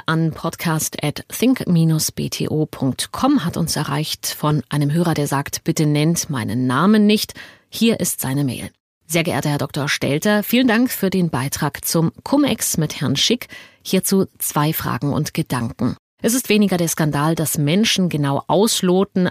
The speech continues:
was nach der Gesetzgebung möglich ist und was nicht.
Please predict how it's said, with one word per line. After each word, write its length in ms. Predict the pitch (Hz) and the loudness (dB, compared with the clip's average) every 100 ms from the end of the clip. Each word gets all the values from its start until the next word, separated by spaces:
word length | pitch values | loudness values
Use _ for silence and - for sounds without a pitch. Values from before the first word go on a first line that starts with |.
| - | -2
was 260 | - 139 | -4 -2
nach 280 | 147 147 220 | 0 2 0
der 120 | - | 0
Gesetzgebung 640 | 151 143 131 - 156 143 139 | -2 -4 -4 -4 -2 0 0
möglich 420 | 143 170 - 233 262 | 2 2 2 0 0
ist 240 | 262 - | -2 -2
und 240 | 143 139 - | -4 -4 -6
was 340 | 143 127 - | -4 -2 0
nicht. 480 | 156 214 - - - | 2 2 0 -6 -10